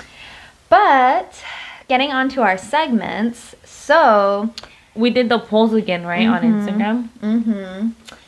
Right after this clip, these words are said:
Speaker 1: Yeah, so we did the polls. And basically, how me and Melly kinda think of these things is it's like, we kinda think of things that we would wanna discuss, and then we
Speaker 2: Or what
Speaker 1: leave it
Speaker 2: we
Speaker 1: up
Speaker 2: would
Speaker 1: to you
Speaker 2: wanna hear
Speaker 1: guys.
Speaker 2: as well.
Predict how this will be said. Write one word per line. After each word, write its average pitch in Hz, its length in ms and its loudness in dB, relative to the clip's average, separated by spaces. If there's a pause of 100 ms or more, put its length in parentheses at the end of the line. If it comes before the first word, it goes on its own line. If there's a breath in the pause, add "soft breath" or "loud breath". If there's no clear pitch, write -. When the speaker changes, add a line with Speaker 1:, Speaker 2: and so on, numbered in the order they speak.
(120)
Speaker 1:
Yeah, 180 380 -2
so 220 240 -2
we 220 80 -4
did 240 180 2
the 320 80 0
polls. 233 460 0 (240 loud breath)
And 269 120 0
basically, 415 520 -4
how 320 260 -4
me 480 160 0
and 392 80 -2
Melly 254 240 0
kinda 240 240 -4
think 190 220 -6
of 202 100 -4
these 226 240 -4
things 233 360 -4
is 185 180 -8
it's 180 180 -10
like, 185 380 -2
we 214 120 -2
kinda 254 300 -4
think 254 280 -4
of 233 100 -4
things 214 220 -2
that 170 180 -6
we 170 160 -6
would 190 140 0
wanna 196 260 -4
discuss, 180 680 -4 (260 loud breath)
and 202 140 -4
then 196 140 -4
we 233 60 6
Speaker 2:
Or 233 40 8
what 247 100 8
Speaker 1:
leave 220 100 2
it 233 40 2
Speaker 2:
we 240 60 4
Speaker 1:
up 240 80 2
Speaker 2:
would 233 60 2
Speaker 1:
to 220 60 2
you 208 60 -2
Speaker 2:
wanna 180 280 2
hear 180 180 -2
Speaker 1:
guys. 170 160 -10
Speaker 2:
as 165 40 -16
well. 160 280 -10